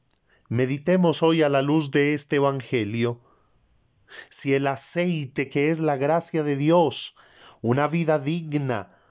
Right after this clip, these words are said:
una vida en gracia, una vida en santidad, con buenas obras, con buenas intenciones,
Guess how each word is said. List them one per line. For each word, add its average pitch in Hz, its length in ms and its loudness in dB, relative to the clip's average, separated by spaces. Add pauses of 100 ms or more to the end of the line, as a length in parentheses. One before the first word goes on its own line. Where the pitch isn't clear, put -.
(340)
una 139 240 2
vida 160 280 0
en 139 180 -4
gracia, 135 840 -2 (320)
una 147 300 2
vida 160 260 0
en 156 160 -2
santidad, 135 960 -2 (540)
con 135 240 0
buenas 147 560 0
obras, 143 640 0 (300)
con 143 240 -2
buenas 151 360 0
intenciones, 135 1400 -2